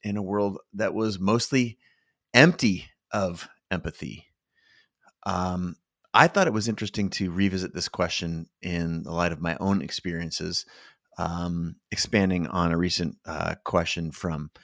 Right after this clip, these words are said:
my conversation with Gary Vee, you know, uh, G V, uh, Mister Gary Vaynerchuk, um, in our last conversation,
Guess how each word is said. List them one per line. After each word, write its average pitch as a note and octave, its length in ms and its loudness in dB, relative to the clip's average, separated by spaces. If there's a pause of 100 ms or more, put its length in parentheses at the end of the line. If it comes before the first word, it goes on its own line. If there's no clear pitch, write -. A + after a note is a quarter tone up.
(500)
my G2+ 140 6
conversation G2 920 6
with F2+ 160 0
Gary F2 240 0
Vee, A2+ 540 6
you G2+ 120 0
know, F2 280 0 (280)
uh, F2 140 4
G F2 240 0
V, F#2 400 2
uh, F2 420 0
Mister F2 220 -6
Gary F2+ 180 2
Vaynerchuk, F2 680 -2
um, E2+ 800 -2
in F2+ 100 -4
our F2 140 0
last F2 220 -4
conversation, G#2+ 720 4